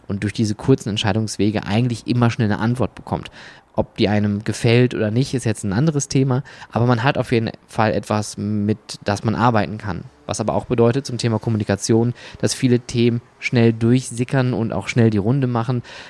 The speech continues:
Ähm, da muss man auch dann vielleicht ein bisschen politisch oder diplomatisch agieren, gerade wenn Themen aus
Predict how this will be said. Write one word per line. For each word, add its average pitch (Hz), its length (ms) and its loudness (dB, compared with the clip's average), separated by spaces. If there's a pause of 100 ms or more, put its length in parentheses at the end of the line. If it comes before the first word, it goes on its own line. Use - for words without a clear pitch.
(120)
Ähm, 107 500 0
da 104 120 0
muss 107 180 -2
man 107 100 0
auch 101 220 -2
dann 98 260 -2
vielleicht - 240 -8
ein 120 60 -2
bisschen 127 220 -2 (100)
politisch 175 400 2
oder 104 100 2
diplomatisch 107 560 -2
agieren, 104 400 -2
gerade 104 300 0
wenn 101 140 -4 (260)
Themen 123 400 4
aus 110 420 -2